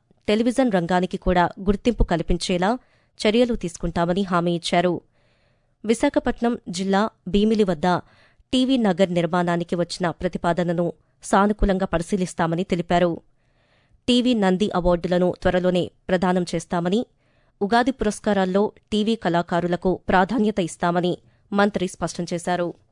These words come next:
చేనేత కార్మికులకు నిరంతరం ఉపాధి కల్పించాలన్నదే ప్రభుత్వ ధ్యేయమని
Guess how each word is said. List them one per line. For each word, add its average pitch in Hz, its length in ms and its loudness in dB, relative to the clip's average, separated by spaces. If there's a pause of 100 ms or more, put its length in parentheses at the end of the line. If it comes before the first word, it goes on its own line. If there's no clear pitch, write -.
(880)
చేనేత 262 320 2
కార్మికులకు 226 920 0
నిరంతరం 208 540 2
ఉపాధి 214 300 2
కల్పించాలన్నదే 180 840 -2
ప్రభుత్వ 175 420 0
ధ్యేయమని 175 600 -2